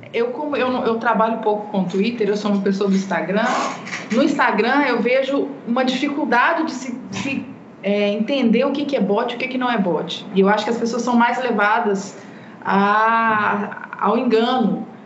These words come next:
nesse sentido, porque eu não tenho, igual gostei no Twitter, uma forma de monitorar o que que é, o que que não é.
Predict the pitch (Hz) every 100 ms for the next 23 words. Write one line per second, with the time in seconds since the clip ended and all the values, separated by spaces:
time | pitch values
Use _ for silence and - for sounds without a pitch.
0 | - 202 196 247 233 - 226 190 185 190
1 | 226 262 269 254 262 214 220 214 175 185
2 | 196 - 202 202 202 196 233 226 202 208
3 | 208 214 220 233 202 220 233 233 240 -
4 | 277 240 226 240 233 233 - 220 220 233
5 | 233 240 220 175